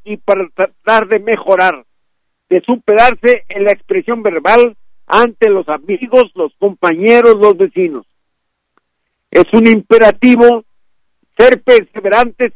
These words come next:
en este empeño. Existe el convencimiento de que con perseverancia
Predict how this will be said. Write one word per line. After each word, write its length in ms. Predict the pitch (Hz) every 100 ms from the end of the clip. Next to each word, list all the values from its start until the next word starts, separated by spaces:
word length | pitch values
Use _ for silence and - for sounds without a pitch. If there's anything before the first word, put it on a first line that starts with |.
| 220
en 100 | 202
este 220 | 202 -
empeño. 500 | 185 _ 175 147 113 _ _ _ _ _ _ _ _ _
Existe 500 | - - 277 294 262
el 120 | 240
convencimiento 1120 | - 202 202 185 202 254 285 277 - 269 - - - -
de 180 | 214
que 140 | - 196
con 260 | 202 190
perseverancia 1000 | - 180 175 170 196 254 233 233 240 214